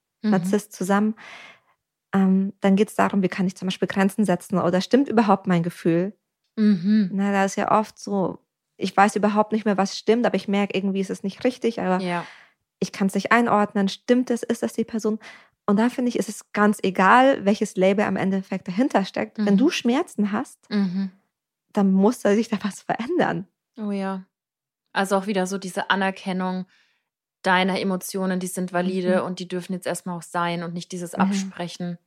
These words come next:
Speaker 2: Voll. Und das ist ja gerade, also das ist die korrigierende Erfahrung, zu merken, nein, meine Gefühle haben total Berechtigung.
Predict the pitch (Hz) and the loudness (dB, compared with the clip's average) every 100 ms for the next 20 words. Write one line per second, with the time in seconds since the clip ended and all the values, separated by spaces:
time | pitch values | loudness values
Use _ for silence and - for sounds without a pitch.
0 | _ - 196 - 214 240 214 202 - - | _ -16 -10 -4 0 0 0 0 -2 0
1 | 220 214 - - _ _ - 208 208 214 | 0 0 -2 -10 _ _ -8 -4 0 0
2 | 214 202 196 - - _ _ 202 214 - | 0 2 0 -2 -10 _ _ 0 0 -4
3 | - - - 214 208 208 190 220 226 202 | -10 -10 -4 -2 0 2 0 2 2 2
4 | - - - 220 269 196 196 - 202 214 | 0 -4 -2 -2 0 -2 -4 -2 -2 -2
5 | - 196 226 233 196 - - 214 208 196 | -2 0 2 2 0 -2 -2 0 0 -2
6 | 220 247 247 269 _ - - - 226 226 | -4 -4 -8 -12 _ -10 -10 -8 -4 -2
7 | 233 202 214 240 285 190 - | 0 0 -2 2 2 4 2